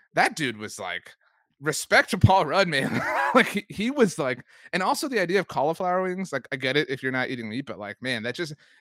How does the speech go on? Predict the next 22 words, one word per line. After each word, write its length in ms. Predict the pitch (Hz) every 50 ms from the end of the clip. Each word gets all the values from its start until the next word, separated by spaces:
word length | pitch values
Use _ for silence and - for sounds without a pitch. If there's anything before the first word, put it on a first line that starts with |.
| _ -
it, 120 | 143 -
like, 160 | 156 160 - 190
it, 120 | 180 -
'cause 140 | - 190 165
it 80 | 180
also, 260 | - 160 190 - 220 196
like, 120 | 190 - -
allowed 360 | 147 139 117 104 110 135 143
him 140 | 156 160 170
to, 80 | 160 127
like, 140 | 120 110 - _ _
eat 200 | 151 160 190 165
it, 120 | - -
like, 140 | 117 113 -
a 20 | 110
whole, 380 | - - 160 160 160 160 151
like, 160 | 135 110 -
nugget. 340 | 104 101 120 139 123 101 98
It 40 | 113
was 120 | 123 127
just 160 | - 147 - - 117
really, 400 | 127 147 151 139 127 117 107 101